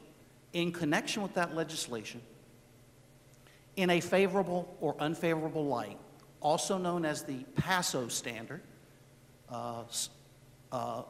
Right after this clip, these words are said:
promote, attack, support, or oppose. That is an extremely vague standard,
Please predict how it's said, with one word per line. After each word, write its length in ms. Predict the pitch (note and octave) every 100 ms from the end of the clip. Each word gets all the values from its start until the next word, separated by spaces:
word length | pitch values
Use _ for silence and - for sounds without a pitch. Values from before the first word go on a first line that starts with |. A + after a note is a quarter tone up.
| -
promote, 720 | D#3 D#3 E3 F#3+ - - -
attack, 580 | - - D3+ C#3+ D3+ -
support, 500 | - - - C#3+ C#3 C#3+
or 120 | B2+
oppose. 520 | - B2+ G2+ - - - - - - - -
That 160 | E3
is 220 | F3 D3+ -
an 240 | D3+ C3+ -
extremely 960 | C3 - - - G3 G#3+ A3 F3 C#3 A2+
vague 480 | A2+ D#3 E3+ E3+
standard, 640 | - - D#3+ E3 F#3 B3